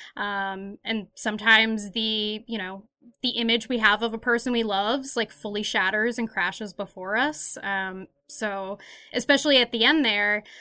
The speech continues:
when he, like, you know, is completely just disgusted when, um, Song reveals, um, himself, it doesn't read to me that he is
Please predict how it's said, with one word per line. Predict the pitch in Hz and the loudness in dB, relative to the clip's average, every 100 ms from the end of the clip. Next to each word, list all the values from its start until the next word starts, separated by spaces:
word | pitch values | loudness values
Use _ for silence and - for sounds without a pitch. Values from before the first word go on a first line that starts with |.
| - | -8
when | 247 247 | -2 -2
he, | - 269 277 254 233 226 | 4 6 6 6 2 0
like, | 202 - _ _ | -2 -4 _ _
you | 233 208 | -6 -4
know, | 180 175 - _ _ | -4 -10 -18 _ _
is | 226 196 196 _ _ - | -4 -4 -6 _ _ -8
completely | 247 233 - 254 247 247 220 | -4 -4 -2 -4 -2 -2 -2
just | 214 - | -4 -6
disgusted | 220 - - 214 - - 190 185 190 220 - | -8 -6 -4 -2 -2 -4 -4 -6 -8 -10 -6
when, | 208 190 190 190 196 202 - | -4 -2 -4 -6 -10 -14 -12
um, | 190 185 208 | -10 -8 -8
Song | - 196 208 | -6 -6 -6
reveals, | 196 180 190 202 190 190 - - - | -8 -8 -8 -8 -8 -10 -10 -12 -14
um, | 196 185 - - 214 - | -14 -12 -12 -12 -12 -12
himself, | 202 190 175 180 185 - - _ - - _ _ | -12 -6 -6 -6 -8 -16 -20 _ -20 -20 _ _
it | 277 - - 247 | -6 -6 -12 4
doesn't | 311 330 339 - | 6 6 2 0
read | 233 285 311 | 0 4 4
to | - 262 | 2 2
me | 233 233 226 214 214 - | 4 6 8 6 2 -4
that | 226 214 | -4 -2
he | 247 226 | 0 -2
is | 220 | -2